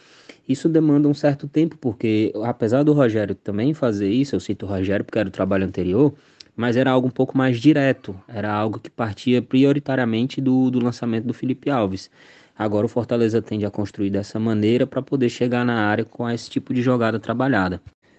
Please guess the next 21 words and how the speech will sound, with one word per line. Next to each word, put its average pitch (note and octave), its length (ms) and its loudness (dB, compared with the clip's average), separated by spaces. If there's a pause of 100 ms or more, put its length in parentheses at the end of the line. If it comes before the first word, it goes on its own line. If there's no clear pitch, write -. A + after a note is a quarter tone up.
(140)
Fase D3+ 240 6
defensiva C#3 560 2
do C3+ 60 2
Fortaleza A#2 580 -2
se - 140 -14
consolida A2 480 -2
cada G#2 260 2
vez A#2+ 300 4
mais, A2+ 380 2
né, A2 160 0
na A2+ 100 2
estrutura G2+ 480 -4
do G2+ 160 -2
quatro F#2+ 300 -6
quatro G2 280 -2
dois, G2+ 380 2
duas G#2 220 2
linhas G2 240 0
tradicionais G2 540 -4
de - 40 -16
quatro. - 460 -8